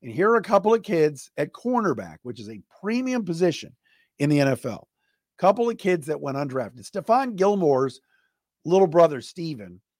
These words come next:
had a pretty good career in the conf-, in Conference U S A. He was, like, all league as a sophomore. All right. And when you have the Gilmore last name, you're probably, it's gonna help you,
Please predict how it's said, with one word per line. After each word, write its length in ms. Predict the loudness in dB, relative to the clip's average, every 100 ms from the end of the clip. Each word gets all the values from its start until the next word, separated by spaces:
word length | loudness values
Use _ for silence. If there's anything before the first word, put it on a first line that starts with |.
| -10
had 100 | -10
a 40 |
pretty 300 | -4 -2 0
good 300 | 4 4 2
career 380 | -4 0 0 0
in 60 | -4
the 80 |
conf-, 300 | -6 -6 -8
in 120 | -10 -12
Conference 440 | -8 -8 -10 -10
U 120 | -8
S 160 | -8 -10
A. 40 |
He 220 | -12 -8
was, 140 | -6 -2
like, 140 | -4 0
all 240 | 4 6
league 260 | 4 -2 -4
as 140 | -8
a 80 | -10
sophomore. 680 | -6 -2 -2 -4 -16 -20 _ _ _ _ _ _ _ _ _ -6
All 100 | 0
right. 180 | 0 -2 -10
And 80 | -8
when 100 | -4
you 80 |
have 160 | -2 -2
the 60 | 0
Gilmore 500 | 0 2 4 2 2
last 400 | 0 -2 -6 -12
name, 280 | -10 -8
you're 120 | -8 -8
probably, 640 | -2 2 2 2 -10 -12 _ _ _
it's 100 | -14
gonna 160 | -8 -6
help 320 | 0 0 -2
you, 180 | -16